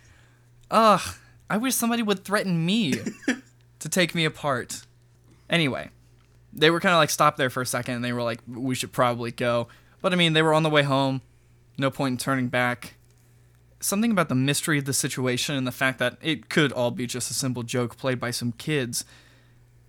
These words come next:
Speaker 1: beckoned my uncle to keep moving, along with the fact that it just felt right. So him and his girlfriend kept pushing forward.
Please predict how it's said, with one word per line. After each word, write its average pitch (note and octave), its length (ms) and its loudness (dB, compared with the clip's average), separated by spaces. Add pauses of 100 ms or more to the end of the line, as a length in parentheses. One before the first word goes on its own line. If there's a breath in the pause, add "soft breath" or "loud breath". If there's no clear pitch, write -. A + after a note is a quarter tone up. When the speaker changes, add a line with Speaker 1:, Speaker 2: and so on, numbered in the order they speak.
(140)
Speaker 1:
beckoned G3 360 0
my F#3+ 220 0
uncle D3+ 340 -2
to D3+ 80 -6
keep C3 240 -4
moving, C3 480 -4 (540)
along C3 240 -2
with D#3+ 140 -4
the D#3 80 -2
fact C3 300 -2
that A#2+ 220 -2
it B2+ 120 -8
just - 400 -4
felt - 400 -6 (100)
right. A#2+ 540 -10 (1800 soft breath)
So D3 180 -2
him F3+ 200 0
and G#3 60 2
his F#3 120 0
girlfriend C#3 500 -2
kept - 240 -8
pushing B2+ 300 -4
forward. G2 400 -14